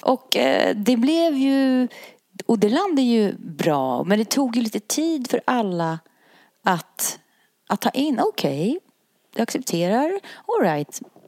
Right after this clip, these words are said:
Bra, det är beslutet." Och till slut landade det hos Lina. Och sen, hos Andreas tog ju lite längre tid, eftersom vi har ju, eh, pff, vi har ju startat Alcazar, och det, det, det,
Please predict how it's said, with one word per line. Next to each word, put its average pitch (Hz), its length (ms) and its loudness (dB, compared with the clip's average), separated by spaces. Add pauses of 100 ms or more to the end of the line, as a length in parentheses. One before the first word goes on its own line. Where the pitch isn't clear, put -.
Bra, 339 200 2
det 269 120 0
är 302 60 2
beslutet." 170 640 -4
Och - 80 -6
till 233 120 -2
slut 269 180 0
landade 320 280 0
det - 20 2
hos 320 100 -2
Lina. 208 460 0 (600)
Och 240 240 0
sen, 175 460 -2 (460)
hos 233 180 0
Andreas 226 460 0
tog 214 240 0
ju 247 120 2
lite 233 220 0
längre 302 600 0
tid, - 440 -6
eftersom 180 520 -2
vi 240 520 -2
har 175 240 -4
ju, 196 220 0 (680)
eh, 190 380 -2
pff, - 480 -8 (1300)
vi 208 140 2
har 226 220 2
ju 254 460 2 (100)
startat - 760 0
Alcazar, - 460 -4
och 175 100 -2
det, 220 200 2
det, 202 260 -8
det, 190 680 0